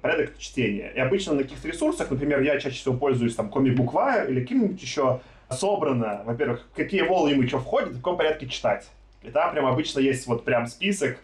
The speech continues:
Это для Mind Management чуть менее важно, потому что он и так довольно понятный по порядку. Но для каких-нибудь сложных серий, типа там Бэтмена, где всё непонятно, там прикольно прям вот так. В таком порядке читайте, и всё пояснено.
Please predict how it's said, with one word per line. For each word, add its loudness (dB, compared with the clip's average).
Это -2
для 4
Mind 0
Management 0
чуть -12
менее 2
важно, 2
потому -6
что -4
он 2
и -6
так 0
довольно 2
понятный 0
по -12
порядку. 0
Но 0
для -4
каких-нибудь 0
сложных 2
серий, 2
типа -2
там 0
Бэтмена, 0
где -6
всё -4
непонятно, 0
там 0
прикольно 0
прям -2
вот 0
так. -2
В -4
таком -2
порядке -2
читайте, -2
и -4
всё -4
пояснено. 0